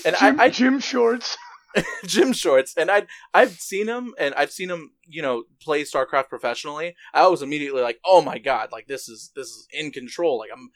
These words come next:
Speaker 1: I hope I get to play him because he plays Tyranids and I play Ultramarines." And I was big on, like,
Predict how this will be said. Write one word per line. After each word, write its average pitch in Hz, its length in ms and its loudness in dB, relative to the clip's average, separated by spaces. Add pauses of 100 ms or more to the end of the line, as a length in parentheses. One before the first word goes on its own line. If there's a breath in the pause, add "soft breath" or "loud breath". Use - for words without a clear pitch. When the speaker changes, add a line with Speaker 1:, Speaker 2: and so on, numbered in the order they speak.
(180 soft breath)
Speaker 1:
I 131 80 2
hope 190 200 2
I 165 60 2
get 170 140 -2
to 151 60 -8
play 208 300 -2
him 127 300 -6 (180 soft breath)
because 139 300 -6
he 165 160 -10
plays 147 320 -4
Tyranids 190 580 -6
and 131 100 -6
I 147 120 -2
play - 180 -2
Ultramarines." 123 800 -6 (360 soft breath)
And 131 260 0
I 139 120 2
was 175 160 2
big 151 200 -6
on, 131 160 0
like, 123 220 -4